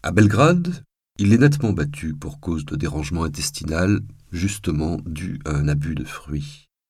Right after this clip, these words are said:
À Varsovie, journée décevante. Émile se traîne sans éclat sur dix mille mètres pour être irrémédiablement lâché le lendemain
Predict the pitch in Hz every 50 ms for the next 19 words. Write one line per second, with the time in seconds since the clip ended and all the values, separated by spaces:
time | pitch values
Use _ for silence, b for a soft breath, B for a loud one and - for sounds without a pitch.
0 | _ _ _ _ _ _ _ _ _ _ _ _ _ _ _ - - 82 104 104
1 | - - 110 101 85 87 90 95 101 - - _ - - _ _ - - _ 82
2 | 76 90 80 80 85 92 90 71 - - - - 76 73 73 - - 71 69 -
3 | - - - - - _ _ _ _ _ _ _ _ - - 82 82 87 92 95
4 | 87 - - 78 73 73 - - 78 78 80 76 73 - 85 78 76 73 73 73
5 | 82 80 85 - - - 71 71 71 82 78 76 71 71 69 71 73 73 - -
6 | - - 82 76 76 78 76 - - - - - - - 104 101 101 87 85 80
7 | 85 82 82 82 76 80 78 78 73 73 - - 90 76 73 73 73 71 73 73
8 | 85 80 73